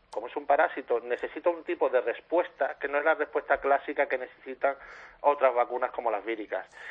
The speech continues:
Y para generar este tipo de respuesta efectiva frente al parásito con esa vacuna, muchas veces necesitamos auxiliarnos co-, en esa vacuna de ciertos productos que lo que hacen es potenciar esa respuesta que queremos.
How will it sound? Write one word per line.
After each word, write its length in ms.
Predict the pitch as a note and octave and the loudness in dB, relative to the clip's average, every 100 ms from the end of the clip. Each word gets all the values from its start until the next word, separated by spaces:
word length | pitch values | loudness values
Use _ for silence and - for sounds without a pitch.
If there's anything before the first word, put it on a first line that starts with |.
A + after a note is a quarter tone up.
| - | -12
Y 120 | - C#3 | -8 4
para 240 | B2+ B2+ | 6 6
generar 420 | - C3 B2+ F3 | 2 2 4 2
este 240 | G#3 - F3+ | 0 -2 -4
tipo 300 | F3+ E3+ D#3+ | -2 0 2
de 100 | D#3+ | 2
respuesta 640 | D3+ - D#3 D#3 - A2 | 0 -4 0 0 2 0
efectiva 500 | - A2 - C#3+ D3+ | 0 -4 -4 -4 -4
frente 280 | - D3 C#3 | -2 -2 -2
al 100 | C#3 | -2
parásito 580 | C#3 D3+ - - G2 - | 2 0 0 -6 -8 0
con 180 | C3 B2+ | 2 2
esa 220 | C#3+ - | 0 2
vacuna, 500 | D#3 D3 F3 D3+ A#2+ - - - - - - | 2 2 0 -2 -6 -10 -20 -20 -20 -20 -8
muchas 300 | E3 G3 F3 | -2 0 4
veces 280 | F3+ F3+ F3 | 2 4 0
necesitamos 680 | D3+ D#3 C#3+ - C#3+ D#3+ - | -2 -6 -2 2 2 2 -2
auxiliarnos 880 | C#3+ C3 - B2+ A#2 C#3+ D#3+ C#3+ B2+ - - | 0 0 0 -8 0 2 2 -2 -4 -6 -6
co-, 140 | - - | -4 0
en 120 | B2 | 0
esa 220 | C#3 - | 0 0
vacuna 480 | E3+ D#3+ D#3+ D#3+ D#3+ D3+ | 2 2 0 0 0 -2
de 200 | C3+ B2+ | -2 -2
ciertos 380 | D#3 D#3 - - | 0 0 0 -2
productos 560 | - E3+ G3 - - E3+ - - - - - | 0 0 0 -4 -4 -4 -4 -20 -20 -20 -6
que 80 | C#3+ | 0
lo 140 | C3 | 2
que 80 | C3+ | 4
hacen 220 | C#3 D#3 | 2 0
es 120 | D#3 - | -4 0
potenciar 760 | E3 D3+ C3+ B2+ - C#3+ E3 - | 2 4 2 0 2 2 2 -2
esa 280 | D3+ D3+ D#3 | -4 2 2
respuesta 500 | C#3+ - C#3+ - C3+ | 2 -2 -4 0 -2
que 100 | B2+ | 0
queremos. 400 | A#2+ G#2+ G2 E2+ | 0 -2 -4 -10